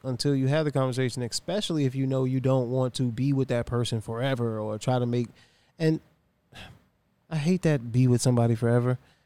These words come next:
Um, very good friend once said, very good friend once said, "Why not expe-, why miss out on experiencing someone incredible just because you can't keep them to yourself forever?"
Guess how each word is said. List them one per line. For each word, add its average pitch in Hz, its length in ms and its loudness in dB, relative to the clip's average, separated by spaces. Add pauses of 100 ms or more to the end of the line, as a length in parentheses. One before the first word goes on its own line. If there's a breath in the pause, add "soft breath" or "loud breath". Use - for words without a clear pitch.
(160)
Um, 120 520 4 (1120)
very 143 240 8
good 170 180 6
friend 170 280 4
once 175 200 4
said, 143 420 4 (300)
very 127 200 0
good 131 140 4
friend 147 240 2
once 147 200 0
said, 143 360 0 (300 soft breath)
"Why 127 440 2
not 143 300 4
expe-, 131 500 -2
why 139 200 4
miss 143 280 4
out 139 180 2
on 131 140 4
experiencing 123 800 2
someone 117 320 0
incredible 120 540 0
just 120 180 0
because 120 280 0
you 117 60 -2
can't 120 260 0
keep 151 200 -2
them 127 120 -2
to 135 120 -2
yourself 127 420 0
forever?" 90 400 -6